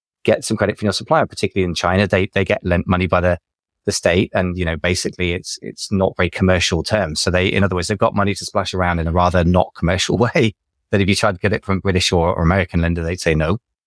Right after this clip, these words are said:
And true enough, he came back with an extra seventy thousand in credit or something, which was basically sort of, s-, I don't know, eighty days worth of credit. And that really, that, that won't show up in his P and L for a while,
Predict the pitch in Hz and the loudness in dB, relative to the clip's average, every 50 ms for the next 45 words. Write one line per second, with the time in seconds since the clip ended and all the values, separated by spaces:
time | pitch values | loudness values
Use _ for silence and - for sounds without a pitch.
0 | _ _ - 117 117 117 113 - - 143 147 185 233 - - 101 113 104 98 107 | _ _ -4 -2 0 0 0 0 2 2 2 2 2 0 -2 0 0 0 0 0
1 | - - 95 95 98 107 - - - 110 98 - 107 95 90 85 82 - 98 92 | 0 0 2 2 2 2 0 -2 -4 -4 -2 0 0 0 -2 -2 0 0 0 2
2 | 87 82 92 87 85 80 - - - 87 85 82 78 - - 104 95 - 147 92 | 2 2 2 2 0 0 -2 -2 0 0 0 0 -2 -2 0 0 0 0 -2 -2
3 | - - 82 87 85 92 101 - 156 - - 185 190 - - - - 92 90 85 | -4 -4 -4 -2 -2 -2 0 0 -2 0 0 0 0 0 -4 -6 -8 -6 -6 -6
4 | 78 - 87 80 76 - - - - - - - - - - 82 82 - 87 87 | -6 -8 -12 -12 -10 -8 -6 -6 -6 -6 -8 -10 -12 -12 -10 -8 -6 -6 -6 -6
5 | - 95 92 90 - - 101 85 90 87 92 95 87 - - 95 90 - - 95 | -4 -2 -2 -2 -2 -4 -4 0 0 2 2 2 0 0 -2 -2 -4 -4 -6 -10
6 | - - 98 92 82 - - _ _ _ _ _ _ _ _ _ _ - 110 117 | -6 -4 -4 -4 -4 -6 -10 _ _ _ _ _ _ _ _ _ _ 0 2 2
7 | 131 135 135 - 139 113 123 135 139 135 135 123 120 - 120 - - - 110 110 | 2 2 0 -2 -2 0 2 4 4 4 2 2 2 2 0 0 -2 -4 -10 -6
8 | 113 - 110 107 110 117 170 - - 190 170 120 - 92 95 87 - - - 92 | -2 -2 0 2 2 0 2 2 2 2 2 0 -2 -4 -6 -6 -4 -2 -2 0
9 | 90 90 101 101 95 92 90 - _ _ _ _ _ _ _ _ _ _ _ _ | 2 2 2 4 4 2 0 -2 _ _ _ _ _ _ _ _ _ _ _ _
10 | - - 110 92 82 117 139 101 78 85 95 131 165 | -2 0 2 4 4 4 2 2 2 2 0 0 0